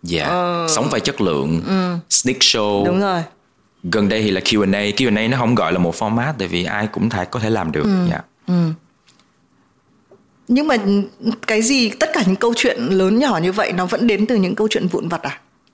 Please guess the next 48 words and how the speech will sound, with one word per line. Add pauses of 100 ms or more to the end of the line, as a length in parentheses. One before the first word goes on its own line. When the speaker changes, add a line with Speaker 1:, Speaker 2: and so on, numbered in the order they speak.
(240)
Speaker 2:
Nó
Speaker 1:
Đúng
ạ.
Speaker 2:
còn
cái
gì,
điều
gì
khác
gì
hấp
dẫn
bạn?
Những
cái
nhân
vật, (260)
thường
thì
bạn (100)
quyết
định
như
thế
nào
trong
việc
mời
một
ai
đấy? (280)
Speaker 1:
Dạ, (300)
người
mà
quyết
định
mời
á, (380)
đối
với
Bar
Stories, (840)
ừm,
dễ, (320)
dễ
hình
dung
nhất